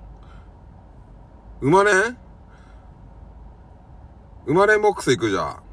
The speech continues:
どうする？生まれんだったらガミらない？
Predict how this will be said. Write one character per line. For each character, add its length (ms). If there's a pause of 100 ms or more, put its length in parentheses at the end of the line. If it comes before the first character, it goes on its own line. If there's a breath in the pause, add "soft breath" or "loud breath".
(720)
ど 120
う 40
す 140
る？ 280 (3250)
生 40
ま 140
れ 80
ん 60
だ 60
っ 20
た 80
ら 80
ガ 100
ミ 140
ら 80
な 200
い？ 40